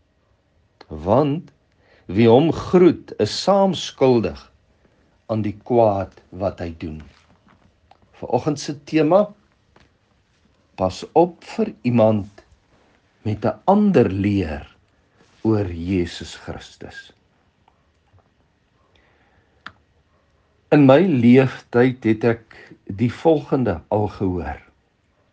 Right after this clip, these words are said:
"Die God wat ek ken, is 'n God van liefde.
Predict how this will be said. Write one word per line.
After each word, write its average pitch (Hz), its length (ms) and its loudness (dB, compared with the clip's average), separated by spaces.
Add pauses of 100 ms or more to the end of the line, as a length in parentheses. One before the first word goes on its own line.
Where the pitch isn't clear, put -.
(1040)
"Die 127 120 0
God - 320 2
wat - 180 0
ek - 260 -6
ken, 107 520 0
is - 180 -6
'n 101 40 0
God - 380 -4
van 98 220 -2
liefde. 110 540 -4